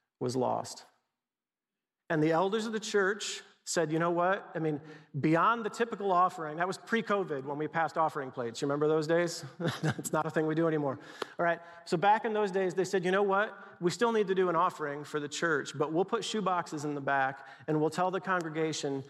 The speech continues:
'You can give. If you're willing to give to Shadrach and Violet to help rebuild something different that can happen in Kenya, please do.'" Chad was hoping desperately, he told me, that this church could come up with thirty thousand dollars.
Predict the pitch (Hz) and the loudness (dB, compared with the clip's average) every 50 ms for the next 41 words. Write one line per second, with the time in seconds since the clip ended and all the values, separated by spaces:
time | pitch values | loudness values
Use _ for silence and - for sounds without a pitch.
0 | - - _ _ 156 170 165 - 180 165 151 160 156 139 127 113 - - - - | -16 -20 _ _ 0 0 2 2 0 2 4 4 2 2 0 -4 -10 -14 -4 -2
1 | 170 160 - 175 165 156 175 185 185 185 185 180 175 160 151 170 180 175 180 - | -2 0 2 2 2 2 2 2 2 0 0 -2 -2 -2 0 0 0 0 0 -4
2 | 160 - - 170 165 165 160 170 165 160 170 151 139 156 151 156 156 156 151 147 | -6 -2 0 0 0 0 0 -2 -2 -2 -4 -4 0 2 2 2 2 0 -2 -6
3 | 147 - 156 - 160 160 156 160 147 160 170 165 147 165 160 165 156 160 - 180 | -6 -6 -2 -2 -2 -2 -2 -2 -2 -2 -2 0 2 2 2 2 0 -2 -4 -4
4 | 175 - 175 160 143 131 156 175 170 - - 156 147 139 143 156 151 156 - 151 | -4 -2 -4 -4 -2 0 0 0 0 0 -2 -2 -2 0 -2 -4 -2 -2 -2 -2
5 | 143 131 156 160 - - 156 160 156 156 139 - 160 156 151 143 139 127 - - | 0 0 -2 -2 -2 -4 -6 -4 -4 -6 -4 -2 -2 0 0 0 0 -2 -2 -2
6 | 160 156 151 131 131 139 156 151 139 131 - - - - - - - - 196 196 | 0 0 0 0 0 0 2 2 2 0 -2 -6 -16 -18 -8 -6 -2 2 2 2
7 | 220 247 214 202 208 190 - - 208 202 208 202 180 170 160 143 131 214 220 202 | 2 2 0 -2 -2 -2 0 0 0 0 2 0 -2 -2 -4 -2 0 0 0 0
8 | 208 - - 196 180 170 175 160 160 151 160 156 156 - 165 170 160 156 156 143 | -2 -4 -2 -2 -2 0 0 -2 0 0 -2 -2 0 0 0 0 0 0 0 -2
9 | 151 147 156 151 - - - - 170 160 - - - 160 147 - - 170 160 151 | -2 -2 -2 -4 -4 -2 -2 -2 -2 -2 -4 -4 -4 -4 -2 -2 -2 0 0 -2
10 | - - 156 143 - - 170 160 151 147 139 139 151 135 131 127 120 127 123 123 | 0 -2 -4 -4 -2 0 2 2 2 0 -2 -2 0 0 0 -2 -2 -4 0 0
11 | 120 117 110 107 110 113 - - | 0 0 0 -2 -6 -10 -14 -16